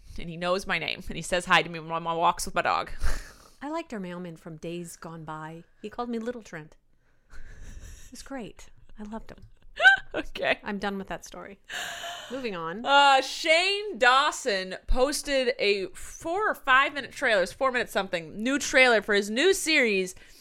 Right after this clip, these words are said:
Speaker 1: It's about Jeffree Star again. 'Cause that was, he did a thing on Jeffree Star, and now he's doing it again. And the trailer had this really depressing song playing on it.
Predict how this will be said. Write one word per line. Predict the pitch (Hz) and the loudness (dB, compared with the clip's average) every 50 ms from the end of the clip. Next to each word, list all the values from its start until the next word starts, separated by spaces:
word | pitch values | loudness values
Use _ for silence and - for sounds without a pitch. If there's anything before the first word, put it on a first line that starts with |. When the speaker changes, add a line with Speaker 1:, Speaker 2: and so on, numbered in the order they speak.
| - - - _ _ _ _ - | -20 -20 -20 _ _ _ _ -4
Speaker 1:
It's | 254 233 202 | -4 4 4
about | 254 240 202 214 247 269 294 320 254 240 | 4 4 6 4 4 6 6 4 2 0
Jeffree | 208 214 254 262 269 - - 285 262 247 - | 0 2 4 4 4 2 -2 -4 -4 -4 -4
Star | - - - 240 220 202 185 175 165 160 165 175 - - - _ _ _ _ _ _ _ _ _ - | -4 -2 2 4 6 6 6 6 6 4 2 0 -2 -8 -18 _ _ _ _ _ _ _ _ _ -6
again. | 247 233 196 247 233 240 269 302 359 427 466 466 - - - - _ _ _ _ _ _ - - - - | -4 4 6 8 8 8 6 4 0 -4 -8 -8 -12 -14 -16 -18 _ _ _ _ _ _ -20 -20 -14 -2
'Cause | - 302 294 - | -2 0 0 6
that | - 302 339 381 381 | 6 8 8 8 6
was, | 294 330 381 453 508 - - | 6 6 6 6 4 4 4
he | 349 339 | 4 4
did | 254 - 392 453 523 466 339 | 4 4 4 4 4 4 2
a | 277 | 0
thing | - - 403 427 466 466 | 2 0 0 0 2 2
on | 370 285 | 0 4
Jeffree | 233 247 226 220 214 208 220 | 4 4 4 4 0 -4 -4
Star, | - - 208 190 175 170 165 170 | -2 0 2 4 4 6 4 4
and | 165 190 | 2 2
now | 202 220 240 262 | 2 2 2 2
he's | 302 269 | 0 -4
doing | 294 285 254 226 208 | -6 -6 -6 -6 -6
it | |
again. | 196 185 185 190 214 233 262 277 - - - - - _ - | -2 0 0 0 0 -2 -4 -10 -16 -20 -20 -20 -20 _ 0
And | - 240 233 220 208 190 175 - - - _ _ _ | 4 4 6 6 4 2 0 -4 -10 -12 _ _ _
the | 180 196 202 175 190 233 233 220 - - _ _ _ _ | -8 -8 -6 0 4 6 6 6 4 0 _ _ _ _
trailer | - - - - - 294 339 370 392 415 427 415 320 254 208 196 | -10 -8 -2 -2 0 2 2 4 4 6 6 6 6 6 6 6
had | 190 196 226 240 220 214 190 | 4 4 2 2 0 2 2
this | 226 196 196 - | 0 0 0 -4
really | 180 196 214 226 247 277 302 330 339 349 359 349 359 349 339 311 285 262 226 190 | -8 -8 -8 -6 -6 -4 -2 0 0 2 2 2 2 2 2 0 0 -2 -4 -6
depressing | 175 170 214 220 214 - - - - - 226 233 254 269 285 311 339 320 - - 294 254 214 196 185 | -6 -2 -2 -2 -2 0 0 0 0 0 0 -2 -2 2 2 2 2 2 0 -4 -4 -4 -4 -4 -6
song | 180 - - 247 240 247 254 262 269 269 | -8 -8 -2 0 2 2 2 2 0 -2
playing | 240 233 208 202 202 | -4 -2 -2 0 0
on | 185 170 | 0 -2
it. | - | -2